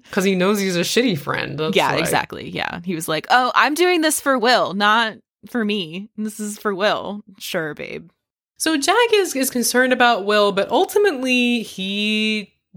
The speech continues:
Speaker 1: does still trust Will's gut because he goes back to Price and Zeller and he says, "All right, look into this.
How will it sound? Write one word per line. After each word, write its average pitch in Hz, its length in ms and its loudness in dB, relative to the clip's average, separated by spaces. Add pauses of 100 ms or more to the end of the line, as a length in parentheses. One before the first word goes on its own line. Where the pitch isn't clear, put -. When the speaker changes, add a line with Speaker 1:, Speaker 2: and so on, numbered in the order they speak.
Speaker 1:
does 269 340 2
still 349 340 -2
trust - 500 -4
Will's 165 360 -2
gut - 480 0
because 165 320 -4
he 180 80 -10
goes 180 420 -2
back 156 300 -2
to - 80 -8
Price 151 320 -2
and 147 100 -8
Zeller 185 380 2
and 156 100 -2
he 151 80 -6
says, 156 320 -4
"All 160 100 2
right, 226 260 2
look 175 160 -4
into 269 180 2
this. - 420 -4